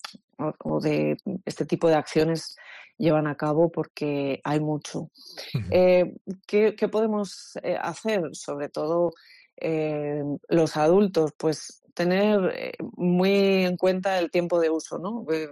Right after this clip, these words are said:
Speaker 1: hablábamos antes de que, eh, nos dice cuánto tiempo llevamos usando la aplicación.
Speaker 2: Ujú.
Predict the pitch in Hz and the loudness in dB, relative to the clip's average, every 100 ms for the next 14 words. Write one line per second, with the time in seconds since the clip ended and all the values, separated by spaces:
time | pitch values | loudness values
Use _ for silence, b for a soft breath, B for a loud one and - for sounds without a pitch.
0 | 151 - 156 165 165 165 170 175 180 170 | -14 -16 -10 -8 -8 -10 -12 -4 0 0
1 | 170 165 156 B B B - - 156 151 | 0 0 0 B B B -8 -2 0 0
2 | 151 151 147 143 165 160 175 170 - 165 | 0 0 -2 -2 -2 0 2 2 0 0
3 | 170 170 175 180 175 175 170 165 165 - | 0 2 2 2 2 2 2 -2 -6 -8
4 | 165 - 165 170 175 170 165 160 156 156 | -8 -6 -4 2 2 4 2 0 -2 -6
5 | - 160 151 156 - 147 - 156 147 B | -8 -6 -4 -6 -6 -8 -6 -6 -6 B
6 | B | B